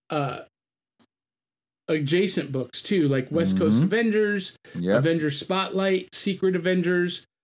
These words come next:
Speaker 1: Um, and, and there was a while where there was four Avengers books out at one time. And I, I, I have 'em all. I've, I've read 'em all.
Speaker 2: So what even got you start in,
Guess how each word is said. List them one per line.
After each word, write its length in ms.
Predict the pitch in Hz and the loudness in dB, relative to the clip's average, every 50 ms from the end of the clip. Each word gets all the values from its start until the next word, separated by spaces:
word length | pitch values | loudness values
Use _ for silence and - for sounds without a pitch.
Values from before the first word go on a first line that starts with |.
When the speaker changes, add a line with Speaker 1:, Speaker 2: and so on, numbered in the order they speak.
| _ _ _ _ - | _ _ _ _ -4
Speaker 1:
Um, 460 | 156 151 147 147 147 143 143 139 139 - _ _ _ _ _ _ - - _ | -2 0 2 2 2 2 0 -2 -6 -12 _ _ _ _ _ _ -20 -6 _
and, 200 | 175 170 160 160 | 0 0 0 0
and 220 | 170 170 165 175 | 0 2 2 2
there 120 | 185 190 185 | 4 4 2
was 140 | 180 151 | 2 2
a 60 | 156 151 | 0 0
while 440 | 143 160 170 175 180 180 175 170 | 0 0 0 2 2 2 2 2
where 160 | 156 147 156 151 | 2 2 0 2
there 160 | 147 165 165 | 2 2 2
was 360 | 165 151 143 139 - - - _ _ _ _ | 2 2 0 -2 -6 -10 -10 _ _ _ _
four 520 | - - - - 180 180 180 180 185 180 165 | -20 -20 -4 -2 0 2 2 2 2 0 0
Avengers 500 | - 151 143 151 160 165 151 156 147 135 | -2 -2 -2 0 0 0 0 -2 -2 -2
books 320 | 131 147 165 160 - - | -2 -2 -4 -4 -4 -6
out 260 | - 156 151 156 160 | -4 -2 -2 0 0
at 120 | 156 143 147 | 0 0 0
one 200 | 143 147 156 147 | -2 -2 -2 -2
time. 460 | 143 165 160 160 165 165 165 165 - - _ _ _ _ _ _ - 233 - | -2 -4 -2 -2 -2 -2 -2 -4 -6 -12 _ _ _ _ _ _ -12 -6 -4
And 140 | - 180 170 | 0 0 0
I, 120 | 160 165 180 | 0 0 -2
I, 320 | - 156 170 175 156 147 - _ _ - 151 | -2 -2 -2 -2 -4 -6 -10 _ _ -6 -4
I 20 | 156 | -2
have 160 | 196 214 202 | 0 0 2
'em 120 | 208 190 175 | 2 2 2
all. 320 | 202 220 156 113 - - - - | 2 2 0 -2 -6 -12 -10 -4
I've, 280 | 147 156 151 143 - - | -2 -2 -2 -4 -6 -6
I've 220 | 156 147 143 139 | -4 -2 -2 0
read 200 | 135 151 170 190 | 0 2 2 2
'em 140 | 196 190 180 | 2 2 0
all. 260 | 170 147 - - - - _ _ _ _ _ _ _ _ _ _ _ _ _ - - - - - | 0 -2 -4 -6 -12 -18 _ _ _ _ _ _ _ _ _ _ _ _ _ -20 -20 -20 -20 -20
Speaker 2:
So 120 | - - 113 | -8 -2 0
what 100 | 135 160 | 2 2
even 260 | 196 208 190 147 117 | 4 4 4 4 4
got 340 | 95 101 98 104 107 - - | 4 4 2 2 2 0 0
you 100 | 107 98 | -2 -2
start 420 | 90 - - - 90 90 87 - | -2 -2 -2 0 2 2 2 0
in, 160 | - 85 82 | -2 -4 -4